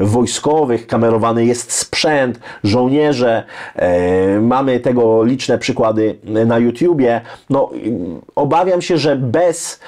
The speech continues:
e, że tak powiem, e, cichego nadzoru, przyzwolenia, a być może prowadzenia, e, przez, em, służby specjalne byłoby to po prostu niemożliwe.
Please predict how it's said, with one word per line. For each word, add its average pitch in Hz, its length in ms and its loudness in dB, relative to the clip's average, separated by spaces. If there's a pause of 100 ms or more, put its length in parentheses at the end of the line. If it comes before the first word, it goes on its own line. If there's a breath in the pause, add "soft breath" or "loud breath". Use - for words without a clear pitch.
(280 loud breath)
e, - 40 0 (600)
że 113 160 -2
tak 131 180 -4
powiem, 123 460 2
e, - 40 -2 (420)
cichego 147 420 0
nadzoru, 127 640 0
przyzwolenia, 120 680 2
a 113 80 2
być 113 160 -2
może 120 240 2
prowadzenia, 127 880 0 (360 loud breath)
e, 101 160 2
przez, - 460 -2
em, 98 480 0
służby 110 540 2
specjalne 113 520 0
byłoby 160 300 0
to 190 100 -2
po 185 100 -4
prostu - 300 -4
niemożliwe. 113 560 0